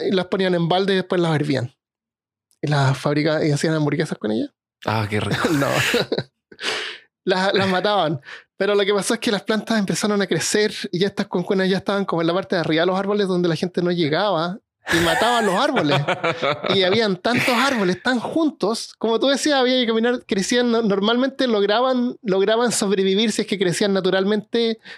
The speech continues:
Speaker 1: cada diez minutos caminando.
Speaker 2: Sí.
Speaker 1: Estos árboles estaban plantados como si fueran plantaciones de manzana.
Speaker 2: De
Speaker 1: Así como
Speaker 2: man-,
Speaker 1: metro y
Speaker 2: sí.
Speaker 1: medio de distancia uno de otro.
Speaker 2: Ajá.
Speaker 1: Fallaron, pero espectacularmente, no, no lograban crecer. Y, y,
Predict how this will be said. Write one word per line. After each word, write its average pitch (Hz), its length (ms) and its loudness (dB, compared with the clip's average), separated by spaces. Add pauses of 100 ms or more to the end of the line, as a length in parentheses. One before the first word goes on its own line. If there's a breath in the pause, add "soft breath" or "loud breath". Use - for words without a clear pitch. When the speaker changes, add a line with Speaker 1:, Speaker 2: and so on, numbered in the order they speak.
Speaker 1:
cada 196 260 0
diez 208 160 2
minutos 208 360 0
caminando. 160 680 0 (560)
Speaker 2:
Sí. 104 300 -2 (160)
Speaker 1:
Estos 208 220 0
árboles 220 240 0
estaban 220 260 -2
plantados 202 460 0
como 185 160 0
si - 100 -8
fueran 208 180 2
plantaciones 190 520 0
de 180 60 2
manzana. 151 640 0 (100)
Speaker 2:
De 104 200 -4
Speaker 1:
Así 104 180 0
como 185 180 0
Speaker 2:
man-, 185 80 0
Speaker 1:
metro 202 160 2
y 185 40 4
Speaker 2:
sí. 185 60 0
Speaker 1:
medio 202 200 2
de 202 60 2
distancia 196 360 0
uno 190 160 2
de 165 80 2
otro. 190 280 -2
Speaker 2:
Ajá. 117 320 0 (800 loud breath)
Speaker 1:
Fallaron, 202 520 2
pero 190 200 0
espectacularmente, 185 1000 0
no, 165 160 0
no 185 160 0
lograban 190 520 0
crecer. - 500 -4 (300 loud breath)
Y, 180 140 2 (140)
y, 175 540 0